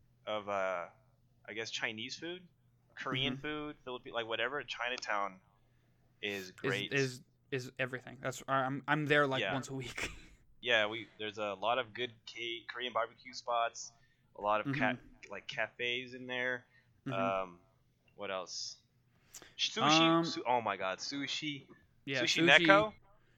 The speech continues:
Speaker 2: Sushi Neko's fire, dude.
Speaker 1: Sushi
Speaker 2: They
Speaker 1: Neko's
Speaker 2: give you
Speaker 1: fire.
Speaker 2: such good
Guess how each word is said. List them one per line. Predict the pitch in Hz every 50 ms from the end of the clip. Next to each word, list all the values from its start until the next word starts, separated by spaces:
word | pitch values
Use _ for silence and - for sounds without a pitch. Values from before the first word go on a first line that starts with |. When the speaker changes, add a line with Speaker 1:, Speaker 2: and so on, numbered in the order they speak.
| _ _ -
Speaker 2:
Sushi | - 156 165 160 196 190
Neko's | 160 170 196 196 208 214 - -
fire, | - - - - - - - 180 165 160
dude. | 156 156 170 180 185 180 170 - -
Speaker 1:
Sushi | - - 123 117 117 113
Speaker 2:
They | 170 180
Speaker 1:
Neko's | 175 185
Speaker 2:
give | 233 226 233
you | 240
Speaker 1:
fire. | 220
Speaker 2:
such | - - - 226 226 185 - - 147 139 135
good | - 190 208 214 214 214 196 185 185